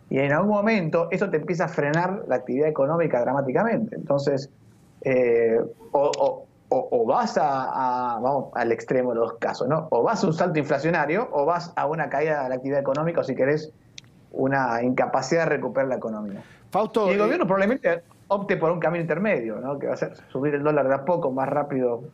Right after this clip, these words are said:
Speaker 1: más rápido de lo que lo subió, restringiendo un poquito, y va a ver si de esa manera llega a cerrar la brecha cambiaria en algún momento.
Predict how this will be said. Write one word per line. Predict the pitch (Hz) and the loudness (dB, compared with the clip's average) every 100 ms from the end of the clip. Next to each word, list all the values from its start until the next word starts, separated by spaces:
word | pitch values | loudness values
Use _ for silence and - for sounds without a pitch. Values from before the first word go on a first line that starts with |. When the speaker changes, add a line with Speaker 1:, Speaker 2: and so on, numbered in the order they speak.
| _ | _
Speaker 1:
más | 131 131 | -2 0
rápido | 139 123 | 2 0
de | |
lo | 123 | 0
que | |
lo | 123 | 0
subió, | 135 135 - | 0 0 0
restringiendo | 131 127 135 156 151 139 | -4 -2 -2 0 2 2
un | |
poquito, | 151 180 190 151 | 2 2 2 2
y | |
va | 143 | 2
a | |
ver | 160 160 | 2 2
si | 170 | 2
de | |
esa | 165 143 | 2 0
manera | 151 190 | 2 0
llega | 156 151 143 | 0 0 0
a | |
cerrar | 139 135 | 0 0
la | 131 | 2
brecha | 131 139 120 | 2 0 -2
cambiaria | 123 143 151 | 0 0 0
en | 123 | 0
algún | 120 123 | -2 -2
momento. | 147 190 117 - | 0 0 0 -6